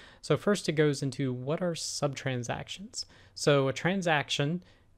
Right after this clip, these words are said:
basically you do a begin, you start some level of work, and then you eventually end it or commit it. And within that transaction, you can choose to roll it back before the commit, and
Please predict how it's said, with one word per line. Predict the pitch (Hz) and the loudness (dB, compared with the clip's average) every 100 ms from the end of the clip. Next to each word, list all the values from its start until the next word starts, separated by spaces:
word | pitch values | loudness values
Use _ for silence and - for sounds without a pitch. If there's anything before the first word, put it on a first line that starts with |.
| _ | _
basically | 147 120 - 139 | 2 2 2 0
you | 131 131 127 | 0 -2 -2
do | 131 131 | 0 2
a | 127 120 | 0 0
begin, | 117 123 135 131 135 135 | -2 0 2 4 2 0
you | 123 | -4
start | 117 143 135 | -4 -2 -2
some | - 135 127 123 - _ _ | -2 -2 -2 -4 -8 _ _
level | 135 131 127 123 | -2 -2 0 -4
of | 117 | -2
work, | 123 123 127 | -2 -2 -2
and | 135 120 | -2 -2
then | 123 120 | -2 -2
you | 120 120 | -2 -2
eventually | 120 123 - 127 123 120 120 - - | -2 -4 -4 -4 -4 -4 -6 -12 0
end | 160 165 | 4 4
it | 127 127 - | 4 0 0
or | 120 117 | 0 0
commit | - 120 135 190 | -2 -2 0 2
it. | 127 - - _ - | 2 -2 -12 _ 2
And | 175 | 4
within | 170 151 165 143 | 4 4 4 4
that | 135 165 - _ - | 0 -2 -10 _ -10
transaction, | - 135 123 151 143 - 131 | 0 2 4 2 2 0 -2
you | 123 120 | -2 -4
can | 127 127 | -4 -4
choose | 120 131 120 | -2 -4 -4
to | - | -2
roll | 131 120 117 | 0 2 0
it | 127 | -2
back | 139 120 - | 0 0 0
before | 123 - 131 | -2 0 -4
the | 120 | -4
commit, | 117 131 123 - - - | -6 -4 -4 -4 -14 -2
and | 131 123 | 2 2